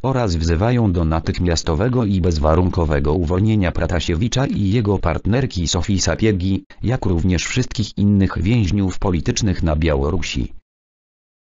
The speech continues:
Sankcje za naruszanie praw człowieka. W rezolucji wzywa się Unia Europejska do jak najszybszego nałożenia sankcji na osoby i podmioty na Białorusi zaangażowane w przymusowe lądowanie samolotu i te uprowadzenia.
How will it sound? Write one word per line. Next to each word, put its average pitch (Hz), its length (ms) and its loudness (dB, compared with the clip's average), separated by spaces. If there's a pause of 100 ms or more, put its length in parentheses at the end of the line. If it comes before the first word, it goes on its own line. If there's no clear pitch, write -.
Sankcje 120 680 0
za 82 160 2
naruszanie 87 600 0
praw 113 300 0
człowieka. 82 520 2
W 85 60 -2
rezolucji 87 580 0
wzywa 113 300 0
się - 200 0
Unia 82 340 2
Europejska 85 600 0
do 90 100 2
jak 82 220 0
najszybszego 90 640 0
nałożenia 80 600 2
sankcji 120 540 -2
na 80 160 0
osoby 104 360 0
i 92 260 -2
podmioty 87 520 0
na 76 160 2
Białorusi 80 600 0
zaangażowane 87 840 0
w - 60 -12
przymusowe 92 580 0
lądowanie 80 640 2
samolotu 78 680 0
i - 120 -2
te 120 140 0
uprowadzenia. 78 800 0